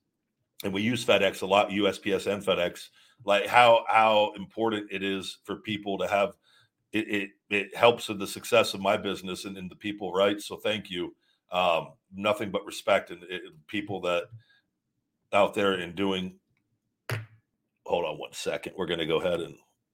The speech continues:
I don't understand how they're, uh, the guy is avoiding, he's creating so many accounts, um,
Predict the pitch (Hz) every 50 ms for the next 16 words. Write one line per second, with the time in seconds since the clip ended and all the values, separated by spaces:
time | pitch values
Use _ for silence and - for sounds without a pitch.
0 | _ _ _ _ _ - - _ _ _ _ _ _ _ _ _ _ _ _ _
1 | _ _ - 123 113 95 107 110 113 113 110 104 101 98 - - 113 104 95 101
2 | 104 104 98 101 95 95 95 92 87 85 82 85 82 - - - _ _ _ _
3 | - 95 85 101 101 98 95 95 87 85 87 76 85 95 95 95 92 92 87 85
4 | 85 85 - _ _ _ _ _ _ - - - - 101 95 92 85 - - 101
5 | 90 82 78 73 - - 90 85 82 76 - - - - - _ - - - -
6 | - - - - - - - - _ - - 107 107 107 101 92 90 82 80